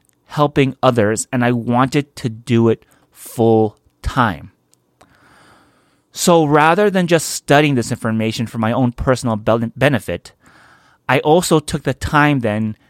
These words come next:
to get certified in some of these various disciplines, right? In, um, you know, uh, hypnotherapy, in neurolinguistic programming, in strategic intervention.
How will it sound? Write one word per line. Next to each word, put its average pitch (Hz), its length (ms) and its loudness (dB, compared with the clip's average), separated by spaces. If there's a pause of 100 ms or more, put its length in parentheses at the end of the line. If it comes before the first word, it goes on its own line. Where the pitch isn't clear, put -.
(160)
to 123 440 -2 (180)
get 143 240 0
certified 98 720 -2 (360)
in 113 140 -4
some 123 240 -2
of 117 40 -2
these 107 140 -6
various 110 320 0
disciplines, 85 680 -8
right? 104 200 -4
In, 104 260 -2
um, 101 440 -2 (540)
you 127 100 0
know, 104 360 2
uh, 101 280 0
hypnotherapy, 120 840 0
in 110 320 0
neurolinguistic 120 520 2
programming, 92 720 -2
in 110 180 -8
strategic 120 480 -6
intervention. 104 680 -4